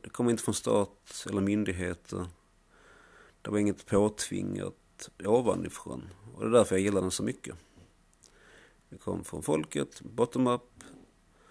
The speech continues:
Eh, folk var väldigt skeptiska. Precis som många i väst fortfarande är gen-, gentemot munskydd.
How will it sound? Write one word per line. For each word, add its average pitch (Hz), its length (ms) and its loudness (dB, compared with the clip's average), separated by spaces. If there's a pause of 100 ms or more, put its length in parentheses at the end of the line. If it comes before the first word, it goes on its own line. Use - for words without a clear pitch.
(560)
Eh, 92 260 -6 (380)
folk - 320 2
var 98 60 0
väldigt 95 180 2
skeptiska. 120 840 -4 (1400)
Precis 87 300 -6
som 95 300 -6 (960)
många 98 300 0
i - 20 0
väst 104 260 -2
fortfarande 101 460 -2
är 113 100 0
gen-, 117 280 -2
gentemot 104 400 -2
munskydd. 110 560 -2